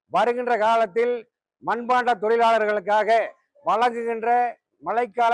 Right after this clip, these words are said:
நிவாரண நிதியானது ஐந்தாயிரம் என்பதை முறைப்படுத்தி, அந்த சேர்த்து கொடுக்க, கொடுக்க வேண்டிய காலகட்டத்தில் கொடுத்து உதவுமாறு தமிழக அரசை கேட்டுக்கொள்வதோடு, ஐயாயிரம் கொடுப்பது என்பது மிக குறைந்த தொகை என்பதால், பத்தாயிரமாக உயர்த்தி தர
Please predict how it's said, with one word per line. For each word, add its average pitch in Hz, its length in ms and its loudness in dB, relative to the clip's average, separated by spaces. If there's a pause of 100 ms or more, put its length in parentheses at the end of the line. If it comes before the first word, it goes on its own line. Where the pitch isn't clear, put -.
(120)
நிவாரண 233 360 0 (100)
நிதியானது 214 560 -2 (500)
ஐந்தாயிரம் 233 720 0
என்பதை 226 260 -2 (100)
முறைப்படுத்தி, 214 600 -4 (460)
அந்த 180 320 -4 (640)
சேர்த்து 220 400 -2
கொடுக்க, 202 240 -8
கொடுக்க 220 300 -4
வேண்டிய 233 200 -2 (120)
காலகட்டத்தில் 220 640 -2 (340)
கொடுத்து 240 280 -2 (120)
உதவுமாறு 220 580 0 (360)
தமிழக 240 300 -2
அரசை 220 180 -2
கேட்டுக்கொள்வதோடு, 208 840 0 (440)
ஐயாயிரம் 240 540 2
கொடுப்பது 220 340 0
என்பது 214 320 -4 (420)
மிக 220 260 0
குறைந்த 233 360 0 (460)
தொகை 233 200 -2 (100)
என்பதால், 226 420 2 (340)
பத்தாயிரமாக 233 800 0
உயர்த்தி 233 300 -4
தர 214 100 0